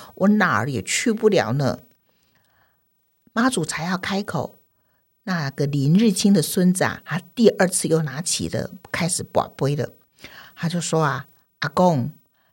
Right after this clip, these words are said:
这一次哦，换我拔杯，刚才是妈妈，也许妈妈不会问，那我再问你哦，阿公，请问你吃饱了没有？如果你吃饱了，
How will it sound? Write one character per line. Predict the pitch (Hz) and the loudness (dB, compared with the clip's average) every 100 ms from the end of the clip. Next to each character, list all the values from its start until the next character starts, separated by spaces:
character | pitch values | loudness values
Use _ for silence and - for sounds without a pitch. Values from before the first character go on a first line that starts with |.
| _ | _
这 | 214 | 2
一 | 208 | 4
次 | 214 202 | 4 2
哦， | 156 113 | 2 0
换 | - 233 165 | 4 4 4
我 | 147 | 2
拔 | - - - | 0 -2 -2
杯， | 156 160 180 - | -4 -4 -8 -10
刚 | 185 196 | -6 -4
才 | 120 | -2
是 | - | 0
妈 | 170 151 156 | 2 0 0
妈， | 156 147 - | -2 -4 -6
也 | 160 | -4
许 | 156 139 | 0 0
妈 | 151 | 2
妈 | 165 | 0
不 | 156 131 | -2 -4
会 | - 151 | -2 0
问， | 151 131 - - _ _ - | 2 -2 -4 -20 _ _ 0
那 | 208 | 2
我 | 117 | 2
再 | - 165 | 0 -2
问 | 196 180 | 2 2
你 | 147 127 | 0 -4
哦， | 120 - - _ - | -8 -12 -20 _ -16
阿 | 175 | -12
公， | - 190 185 151 | -2 0 0 -2
请 | - 127 | -2 -2
问 | 175 180 | 0 0
你 | 127 | 0
吃 | 113 - 214 | -2 0 2
饱 | 214 151 135 | 0 0 -2
了 | 143 | 0
没 | 143 139 | 0 0
有？ | 175 131 127 127 - - _ _ | 2 2 2 0 -2 -10 _ _
如 | - | -4
果 | 180 185 | 0 2
你 | 135 | 2
吃 | - - 190 | -2 -2 -2
饱 | 165 143 | -2 -4
了， | 135 131 | -4 -6